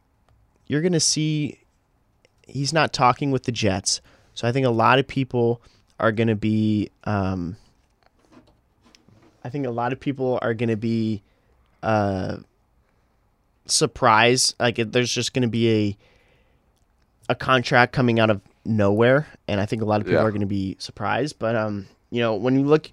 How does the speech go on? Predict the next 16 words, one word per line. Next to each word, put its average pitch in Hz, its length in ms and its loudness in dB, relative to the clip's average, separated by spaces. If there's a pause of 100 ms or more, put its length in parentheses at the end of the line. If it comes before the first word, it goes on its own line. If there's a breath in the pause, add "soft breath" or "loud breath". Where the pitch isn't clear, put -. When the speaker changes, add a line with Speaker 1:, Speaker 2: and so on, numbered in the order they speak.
(100)
Speaker 1:
at 120 180 2
Twitter, 113 360 2
I 101 60 -4
think, 107 360 -6 (1900)
let's 135 160 -6
just 131 160 -8
see 160 120 -2
what 127 140 -2
Twitter's 123 320 -4
<laughs> - 60 -10
saying 175 440 4
Speaker 2:
Yeah. 98 200 8
Speaker 1:
about 135 200 2
Patrick - 340 -2
Laine. 113 320 -2 (640 soft breath)
Um, 113 560 2